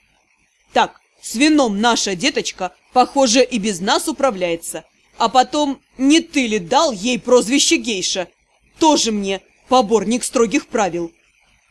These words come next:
Молодой был, глупый и пьяный. Эх!» «А почему вы друг друга не любите?» Обратилась я сразу к обоим друзьям. «Глупости какие, тебе показалось!» Спокойно ответил Кир.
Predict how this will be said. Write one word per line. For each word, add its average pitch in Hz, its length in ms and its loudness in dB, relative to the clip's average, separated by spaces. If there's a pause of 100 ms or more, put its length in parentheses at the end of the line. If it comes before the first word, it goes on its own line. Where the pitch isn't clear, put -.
Молодой 269 560 2
был, 185 220 -6
глупый 202 520 -6 (240)
и 320 120 4
пьяный. 202 500 -4 (540)
Эх!» 320 520 0 (760)
«А 320 180 2
почему 480 460 -2
вы 392 120 2
друг 349 260 0
друга 415 280 2
не 453 180 -2
любите?» 214 480 -4 (320)
Обратилась 311 680 -2
я 311 140 0
сразу 254 400 0
к - 80 -10
обоим 370 380 0
друзьям. 233 520 -4 (720)
«Глупости 233 580 -2
какие, 214 440 -4
тебе 247 240 0
показалось!» 208 720 -2 (340)
Спокойно 240 640 -2
ответил 269 540 -6
Кир. 190 300 -14